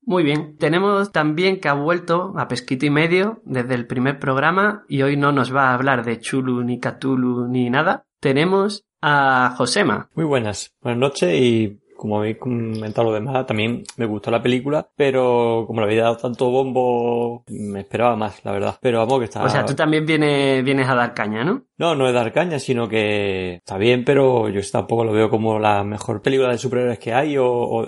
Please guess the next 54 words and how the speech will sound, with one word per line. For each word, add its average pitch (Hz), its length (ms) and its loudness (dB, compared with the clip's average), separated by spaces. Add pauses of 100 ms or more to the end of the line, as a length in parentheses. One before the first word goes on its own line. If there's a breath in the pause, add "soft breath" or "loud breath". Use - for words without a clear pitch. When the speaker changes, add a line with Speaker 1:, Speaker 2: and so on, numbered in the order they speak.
Speaker 2:
o 123 40 4
del 113 160 2
cine. 151 440 -6
Pero 117 140 0
vamos, 123 220 2
que 107 160 0
sí, 123 180 -4
me, 113 140 -4
me 104 160 -4
gustó. 101 320 0
No, 135 80 -2
no 127 160 -2
se 131 100 -6
te 139 80 2
hacen 123 220 0
pesadas 120 280 2
las 113 160 0
tres 117 200 -2
horas 113 180 -2
que 117 120 -6
dura 110 180 -2
la - 40 -4
película. 107 380 -2 (220)
Speaker 1:
Muy 147 180 2
bien. 127 300 0
¿Y 147 320 0
tú 160 180 0
temas 160 300 2
de 147 200 0
cómics 208 580 2
y 175 100 0
pelis 170 260 2
de 165 100 0
superhéroes 170 460 -2
sueles 165 240 -4
ver? 208 380 -2
Speaker 2:
Suelo 165 260 -2
Speaker 1:
¿Nivel 175 160 0
Speaker 2:
ver, 165 80 0
Speaker 1:
de 175 80 2
Speaker 2:
pero 156 80 2
no, 147 60 0
Speaker 1:
friquismo? 135 340 2
Speaker 2:
pero 123 140 -4
no 131 80 0
soy 127 440 2
nivel 120 220 2
de 117 80 2
friquismo 117 460 -2
en 113 80 0
ese 113 240 -2
mundo 110 680 0
muy 117 180 -2
elevado. 95 440 -2